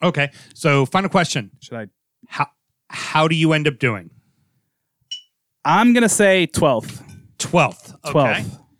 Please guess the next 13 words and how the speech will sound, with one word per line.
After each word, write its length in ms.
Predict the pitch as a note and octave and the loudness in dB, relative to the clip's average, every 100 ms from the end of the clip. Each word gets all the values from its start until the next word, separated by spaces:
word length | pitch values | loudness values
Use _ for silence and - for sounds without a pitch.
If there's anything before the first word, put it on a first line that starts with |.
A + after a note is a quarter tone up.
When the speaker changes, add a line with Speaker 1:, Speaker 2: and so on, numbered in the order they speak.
| _ _ _ - | _ _ _ -2
Speaker 2:
I 180 | E3+ | 2
Speaker 1:
Ver-, 100 | A3+ | 2
Speaker 2:
think 240 | F3 C#4 - | 2 0 2
they 100 | F3 | 2
Speaker 1:
feel 100 | F3 | 2
Speaker 2:
s- 160 | C#3+ | 0
Speaker 1:
very 320 | A#2 D#3 F#3+ F#3 | -2 2 2 0
confident 480 | F3+ F#3 E3+ D#3+ | 2 2 0 -4
that 160 | D#3 D#3 | -4 -4
you 60 | C#3+ | -4
stay 260 | - C#3 | -2 -2
up. 140 | A2 - _ _ _ _ _ _ _ | -4 -10 _ _ _ _ _ _ _
Speaker 2:
I 720 | D3+ F3+ G#3+ A#3 A#3+ A#3 A3 | 0 2 4 2 0 -4 -8